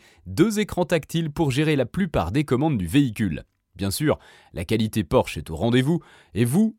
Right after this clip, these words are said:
et vos passagers êtes plongés dans un environnement premium qui vous donnera envie d'enchaîner les kilomètres. Si les gros rouleurs préfèrent se tourner vers la version quatre S offrant une plus grande autonomie, c'est bien la Taycan Turbo S qui coiffe la gamme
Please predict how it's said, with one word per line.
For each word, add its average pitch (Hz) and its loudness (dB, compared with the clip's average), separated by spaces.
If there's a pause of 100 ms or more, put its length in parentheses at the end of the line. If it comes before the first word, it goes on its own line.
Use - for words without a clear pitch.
et 110 2
vos 80 -6
passagers 135 -2
êtes 123 -2
plongés 160 -2
dans 110 -2
un 113 0
environnement 95 0
premium 147 2
qui 151 -6
vous 151 -2
donnera 160 0
envie 175 0
d'enchaîner 160 4
les 143 0
kilomètres. 151 0 (400)
Si - -2
les 135 2
gros 110 4
rouleurs 165 4
préfèrent 110 -2
se - -4
tourner 101 -2
vers 80 -2
la 82 -4
version 82 -8 (120)
quatre - -4
S 185 0
offrant 131 0 (260)
une 82 -6
plus 110 -2
grande 165 4
autonomie, 180 2
c'est 208 -2
bien 208 0
la 180 0
Taycan 165 -2
Turbo 127 2
S 143 2
qui 135 -6
coiffe - 0
la 156 0
gamme 147 2